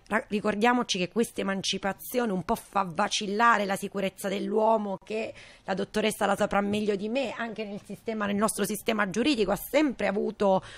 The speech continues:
un forte potere, no? Ricordiamoci che c'era il delitto d'onore, veniva giustificata l'uccisione nel nostro paese. Stiamo pas-, parlando di sessanta anni fa, tra l'altro dottor-, la dottoressa mi, mi, come dire, anche, eh,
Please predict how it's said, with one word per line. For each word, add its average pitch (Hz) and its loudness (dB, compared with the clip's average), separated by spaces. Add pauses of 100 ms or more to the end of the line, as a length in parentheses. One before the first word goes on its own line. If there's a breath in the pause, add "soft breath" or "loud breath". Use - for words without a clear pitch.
(180 loud breath)
un 208 0
forte 240 4
potere, 196 2
no? 247 6
Ricordiamoci 208 0
che 202 0
c'era 202 0
il 202 -2
delitto 196 -2
d'onore, 202 4
veniva 202 -2
giustificata 233 2
l'uccisione 214 2
nel 202 0
nostro 202 -4
paese. 214 -4
Stiamo 254 -2
pas-, - -10
parlando 285 0
di 220 -2
sessanta 196 -4
anni 196 -2
fa, 233 4 (320 loud breath)
tra 202 0
l'altro - 0
dottor-, 202 -2
la 226 4
dottoressa 226 4 (340 loud breath)
mi, 214 0 (100)
mi, 233 2
come 220 0
dire, 202 0
anche, 202 4
eh, 190 4